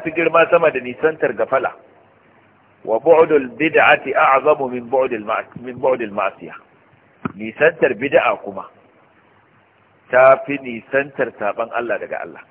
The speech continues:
Haka yadda ɗan bid'a yake nisa, yake zama nesa ga Allah, ya fi yadda sa-, saban Allah, mai saban Allah yake zama nesa ga Allah. Shi yasa magabata irin su Sufyan ats-Tsauri suke cewa,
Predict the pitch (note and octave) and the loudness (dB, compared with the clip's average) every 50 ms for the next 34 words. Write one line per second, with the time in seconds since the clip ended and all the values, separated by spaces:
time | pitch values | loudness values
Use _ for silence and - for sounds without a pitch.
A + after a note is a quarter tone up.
0 | _ _ _ _ _ _ _ _ _ _ _ _ _ _ _ _ _ _ _ A#2+ | _ _ _ _ _ _ _ _ _ _ _ _ _ _ _ _ _ _ _ 0
1 | B2+ C#3 - C3+ A2+ A#2+ C#3 C#3+ - - E3 - - D3 D3 C#3 D3+ D#3+ D3+ D#3+ | 0 0 0 -2 0 0 -2 -2 -4 -10 -10 -6 -6 -6 -6 -6 -8 0 2 4
2 | C3 C#3 C#3 C3+ D3 D3+ - - C#3+ C3 B2 B2 A#2+ A#2+ - - C#3+ C#3 C#3 D#3+ | 4 4 4 2 0 -2 -4 -6 -8 -8 -8 -10 -12 -12 -6 -6 -6 -4 -4 -8
3 | D#3 - - C#3 C3 C#3 C#3+ C#3+ C#3+ C#3 C#3 D3+ D#3+ F3 E3 - D#3 B2 B2 A#2 | -10 -8 -8 -6 -2 -2 -2 0 0 -2 -2 -2 -4 -4 -2 -4 -4 -2 0 0
4 | C3 D3 D3+ C#3+ B2+ C3 C#3+ D#3 D#3 - - D#3 D#3+ D#3+ D#3 - B2+ A#2 G#2+ - | 0 0 0 0 2 4 4 4 4 2 -2 -6 -6 -6 -6 -6 -8 -10 -8 -10
5 | - - - - A2 G2+ F#2+ B2 A#2+ - C3 B2+ B2 G#2+ F#2+ - A2+ G#2+ G#2 - | -14 -16 -12 -10 -10 -8 -8 -10 -8 -6 -8 -6 -4 -6 -6 -8 -12 -16 -10 -10
6 | G#2 - - - - A#2 A#2 G#2+ G#2 G2+ - G#2 F2+ F2 F2 F2+ F2+ F2+ F2+ F#2+ | -10 -10 -8 -10 -10 -8 -6 -6 -8 -8 -12 -18 -16 -16 -14 -14 -14 -16 -16 -20
7 | F#2 _ - B1 A1 - - _ _ _ _ _ _ _ _ _ _ _ _ _ | -20 _ -20 -20 -20 -20 -20 _ _ _ _ _ _ _ _ _ _ _ _ _
8 | _ _ _ _ _ _ _ _ A2 A#2 B2+ - - C3+ A#2+ A#2+ C3 B2+ B2+ A#2+ | _ _ _ _ _ _ _ _ -8 -6 -6 0 2 2 2 2 0 0 0 0
9 | A2 G#2+ G#2 - - C3 B2 C3 B2 A#2+ - - - - A#2 A2+ A#2+ B2+ C3 B2 | 0 0 0 0 -2 -4 -2 -4 -8 -10 -14 -18 -20 -20 -12 -6 -4 -4 -4 -4
10 | A#2 - _ - B2+ C3+ C#3 C3+ C3 A#2 - - - _ _ _ _ - _ _ | -6 -12 _ -2 -2 -2 -2 -4 -8 -14 -18 -20 -20 _ _ _ _ -20 _ _
11 | _ _ _ _ _ _ _ _ _ _ _ _ _ _ C3+ C3 - B2+ A#2+ A2 | _ _ _ _ _ _ _ _ _ _ _ _ _ _ -14 -12 -10 -10 -10 -10
12 | - C#3 C3 B2 B2+ A#2 A#2 | -6 -6 -2 0 0 0 -2